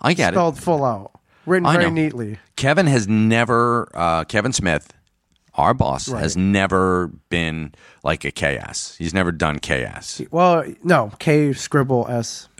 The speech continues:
Speaker 1: Well, that's he
Speaker 2: K S line S. But
Speaker 1: yes.
Speaker 2: it's,
Speaker 1: It's, but
Speaker 2: you know
Speaker 1: that's
Speaker 2: it's
Speaker 1: his
Speaker 2: him.
Speaker 1: signature. Yeah.
Speaker 2: Right. And I've personally witnessed him si-, he signs everything.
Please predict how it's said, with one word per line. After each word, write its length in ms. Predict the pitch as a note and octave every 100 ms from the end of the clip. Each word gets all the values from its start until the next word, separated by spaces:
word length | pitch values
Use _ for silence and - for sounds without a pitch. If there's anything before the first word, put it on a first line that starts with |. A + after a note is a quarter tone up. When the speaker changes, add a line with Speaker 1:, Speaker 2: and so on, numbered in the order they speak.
| -
Speaker 1:
Well, 280 | G#2 F2 F2
that's 320 | E2+ G2 -
he 280 | F3+ E3+ A2
Speaker 2:
K 80 |
S 220 | D3+ C#3 C#3+
line 320 | C#3 C3 A#2
S. 240 | A2+ G#2
But 160 | - D3
Speaker 1:
yes. 320 | C#3+ - - _ _ -
Speaker 2:
it's, 280 | A#2 B2 -
Speaker 1:
It's, 100 | A#2
but 120 | G2+
Speaker 2:
you 60 | A#3
know 140 | B3+
Speaker 1:
that's 100 | G3+
Speaker 2:
it's 100 | A#2+
Speaker 1:
his 100 | F#3
Speaker 2:
him. 40 | B2+
Speaker 1:
signature. 440 | C3+ F2+ - -
Yeah. 160 | G2 A2
Speaker 2:
Right. 260 | F3+ D#3+ B2
And 180 | D3+ E3+
I've 380 | F#3+ A3 E3 C3+
personally 340 | G#3 G#3 F#3
witnessed 460 | D3+ E3+ D#3 C#3+ -
him 180 | D3+ C3
si-, 260 | - - D3
he 120 | E3
signs 420 | F#3 - F3 E3 C3+
everything. 680 | D3+ D3+ C#3+ C#3+ A#2 A2